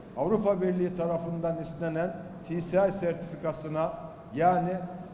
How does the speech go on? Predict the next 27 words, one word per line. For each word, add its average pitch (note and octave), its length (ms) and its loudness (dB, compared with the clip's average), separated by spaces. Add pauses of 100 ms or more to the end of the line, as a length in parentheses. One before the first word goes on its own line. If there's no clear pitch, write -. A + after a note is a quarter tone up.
(120)
karşılıklı F#3 640 0
işletilebilirlik F3+ 1000 -2
için F3+ 340 -2
gerekli E3+ 460 -2
tüm F#3+ 180 -2
şartlara D#3 600 -2
da E3+ 320 0 (100)
haizdir. D3+ 580 0 (1000)
Şu F3+ 200 6
ana A3 260 8
kadar F3+ 320 4 (320)
iki - 220 -4
prototip F#3 580 0 (520)
ve F#3+ 200 8 (280)
bir G#3+ 140 2
seri F3+ 340 0
set F#3+ 280 0
olmak F3+ 400 2
üzere D#3+ 300 -2
toplam F3+ 400 0 (140)
üç - 80 -4
set - 280 -2
üretilen E3 480 0 (360)
milli F3 260 2
elektrikli E3+ 800 0
tren E3+ 260 2
setlerimizden D3 920 -2